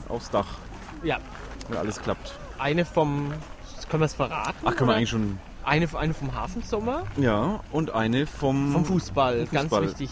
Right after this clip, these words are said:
Speaker 2: Das wirft ja seine Schatten schon voraus. Das Würzburger Lokalderby. Das
Speaker 1: Der Würzburg-
Speaker 2: Bayernliga-Derby zwischen dem W F V und den Kickers.
Speaker 1: Genau.
Speaker 2: In der Sepp Endres Sportanlage.
Speaker 1: Sepp Endres, das klingt mir toll. Sepp Endres Sportanlage.
Speaker 2: Ja. Und, ähm,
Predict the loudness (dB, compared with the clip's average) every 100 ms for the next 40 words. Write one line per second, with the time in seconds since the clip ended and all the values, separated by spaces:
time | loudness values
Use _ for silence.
0 | -6 -10 -8 -4 -4 -2 -2 0 -2 0
1 | 0 0 -2 -4 -6 -12 -14 -14 -14 0
2 | 2 2 0 2 4 4 2 -4 -8 -4
3 | -4 -2 -2 -2 0 0 0 2 0 0
4 | -4 -6 -10 -12 -10 -10 -8 -2 2 6
5 | 6 4 2 0 0 2 2 2 -4 -6
6 | -4 -2 -2 -2 -2 -2 0 2 0 -2
7 | -4 -4 -4 -4 -6 -2 0 0 -4 -12
8 | 0 2 4 2 -2 -6 -2 0 0 -2
9 | -4 -4 -4 -4 -2 -4 -4 -4 -6 -10
10 | -12 -12 -10 -8 -4 -4 -2 -4 -2 -2
11 | -4 -6 -2 0 0 0 -2 0 -4 -4
12 | -4 -4 -6 0 2 4 2 0 -8 -16
13 | -16 -16 -14 -12 -4 0 0 -2 0 0
14 | 0 -4 -6